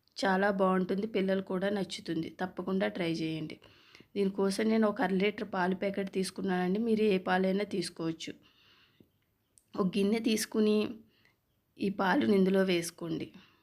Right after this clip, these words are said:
ఈ విధంగా ఇందులో టీ గ్లాస్తో గ్లాసు వాటర్ వేసుకోండి. ఒక బౌల్ తీసుకుని కస్టర్డ్ పౌడర్ అని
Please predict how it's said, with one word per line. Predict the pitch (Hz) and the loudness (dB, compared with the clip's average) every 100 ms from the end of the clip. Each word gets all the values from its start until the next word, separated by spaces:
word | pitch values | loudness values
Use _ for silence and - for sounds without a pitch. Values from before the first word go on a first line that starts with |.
| _ _ _ _ _ _ _ _ _ _ _ _ _ _ _ _ 214 | _ _ _ _ _ _ _ _ _ _ _ _ _ _ _ _ -8
ఈ | 196 | -4
విధంగా | 175 175 170 - - _ _ _ _ _ _ _ _ _ _ _ _ _ _ _ _ _ _ _ _ _ _ _ _ _ _ - | -4 -4 -6 -8 -12 _ _ _ _ _ _ _ _ _ _ _ _ _ _ _ _ _ _ _ _ _ _ _ _ _ _ -4
ఇందులో | 202 202 214 214 208 202 - _ _ 196 | 2 4 6 4 2 -2 -14 _ _ 2
టీ | 190 | 2
గ్లాస్తో | 190 214 226 226 220 | 4 2 2 0 -2
గ్లాసు | 190 180 180 185 202 190 185 | 2 4 2 2 0 2 0
వాటర్ | 175 175 175 185 | 0 0 0 0
వేసుకోండి. | 170 165 - 165 160 - - _ _ - - _ - | 0 -2 -8 -10 -10 -12 -20 _ _ -20 -20 _ -6
ఒక | 190 185 | -2 0
బౌల్ | 185 180 190 220 | 2 4 4 2
తీసుకుని | 226 226 226 220 208 208 208 - _ _ _ | -2 -4 -2 0 2 2 -2 -10 _ _ _
కస్టర్డ్ | - 190 - 214 214 | -4 -2 -2 -4 -2
పౌడర్ | 220 214 202 208 | 0 2 2 2
అని | 208 | 2